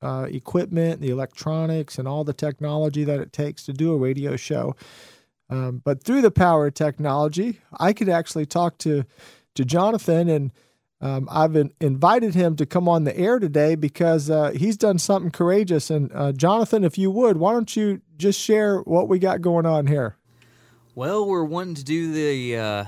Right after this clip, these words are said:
Speaker 2: do this following my transformation on a week-to-week update. So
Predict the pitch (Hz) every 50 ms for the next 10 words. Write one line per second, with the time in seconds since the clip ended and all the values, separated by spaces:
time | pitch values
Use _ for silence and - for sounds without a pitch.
0 | - - - - 135 123 120 - _ - 143 151 156 147 151 143 135 - - -
1 | - - _ 135 131 143 156 156 156 160 156 151 151 147 131 127 131 131 127 -
2 | - 156 147 139 - - 131 120 123 135 156 160 160 151 135 123 120 117 113 123
3 | 135 143 - - 131 131 143 139 135 117 120 151 170 - 113 110 110 117 127 135
4 | - - - - - 117 110 110 110 110 110 107